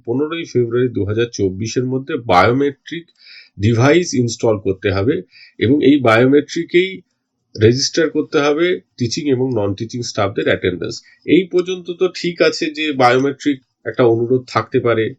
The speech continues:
যে আরো বেশি একটা সাজেশন থাকতে পারে, কিন্তু এটা কিন্তু সিদ্ধান্ত, এবং সিদ্ধান্ত ব্লক ডেভেলপমেন্ট অফিসার, স্কুল এডুকেশন ডিপার্টমেন্ট, যেটা একটা সম্পূর্ণ আলাদা ডিপার্টমেন্ট, সেখানে এই সিদ্ধান্ত তারা কিন্তু চাপিয়ে দিচ্ছেন। এবং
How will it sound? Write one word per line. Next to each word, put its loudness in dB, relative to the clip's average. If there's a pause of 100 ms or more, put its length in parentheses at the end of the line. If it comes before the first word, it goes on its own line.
(100)
যে 0
আরো 4
বেশি -8
একটা -4 (460)
সাজেশন 2
থাকতে -2
পারে, 0
কিন্তু -4
এটা 2
কিন্তু -12
সিদ্ধান্ত, -6
এবং -6
সিদ্ধান্ত -8 (840)
ব্লক 2
ডেভেলপমেন্ট 0
অফিসার, 0 (460)
স্কুল -4
এডুকেশন 2
ডিপার্টমেন্ট, 0
যেটা -2
একটা -4
সম্পূর্ণ -4
আলাদা 0
ডিপার্টমেন্ট, -4
সেখানে -2
এই -4
সিদ্ধান্ত -6 (400)
তারা -2
কিন্তু -4
চাপিয়ে -2
দিচ্ছেন। -8
এবং -4